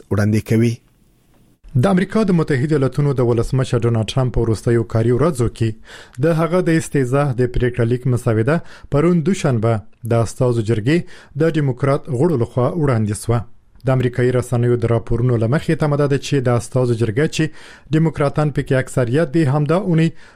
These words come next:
Speaker 2: د ډونالډ ټرمپ د استیضاح لپاره رایه ورکړي. پر هغه تور لګول سوی چې د کانګرس پر ودانۍ یې د یرغل د تحریک هڅه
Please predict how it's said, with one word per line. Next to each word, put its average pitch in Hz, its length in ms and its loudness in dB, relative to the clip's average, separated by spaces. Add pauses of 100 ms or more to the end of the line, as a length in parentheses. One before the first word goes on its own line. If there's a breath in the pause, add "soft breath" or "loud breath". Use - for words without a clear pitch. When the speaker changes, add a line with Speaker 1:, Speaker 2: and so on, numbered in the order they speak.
(180 loud breath)
Speaker 2:
د 151 180 2
ډونالډ 135 300 0
ټرمپ 170 260 0
د 190 100 2
استیضاح 123 560 0
لپاره 131 320 0 (220)
رایه 113 300 0
ورکړي. 113 300 -2 (560 loud breath)
پر 170 180 2
هغه 165 180 0 (100)
تور - 220 0
لګول 117 400 0
سوی 113 180 2
چې - 200 -6
د 113 120 -2
کانګرس 117 420 0
پر 117 160 2
ودانۍ 113 440 2
یې 143 80 2 (400 loud breath)
د 131 120 2
یرغل 135 300 0 (180)
د 135 160 -2
تحریک 117 460 0
هڅه 120 240 -4